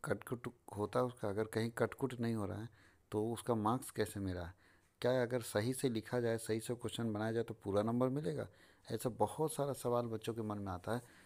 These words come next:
तो देखिए, ये बहुत सारे सवालों का जवाब है ये, कि अगर सही तरीके से बनाया जाए,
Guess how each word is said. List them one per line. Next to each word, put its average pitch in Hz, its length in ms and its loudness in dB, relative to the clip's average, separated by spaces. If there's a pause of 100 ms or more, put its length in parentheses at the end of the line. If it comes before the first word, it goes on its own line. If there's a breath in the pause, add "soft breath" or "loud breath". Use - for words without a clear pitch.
(160 loud breath)
तो 98 80 -6
देखिए, 123 300 0
ये 135 100 2
बहुत 117 320 -2
सारे 127 220 0
सवालों 113 380 2
का 123 140 2
जवाब 98 400 4
है 87 120 -2
ये, 92 100 -6 (680 soft breath)
कि - 60 0
अगर 117 200 8
सही 117 300 2
तरीके 123 360 0
से 123 140 0
बनाया 107 300 2
जाए, 92 200 -4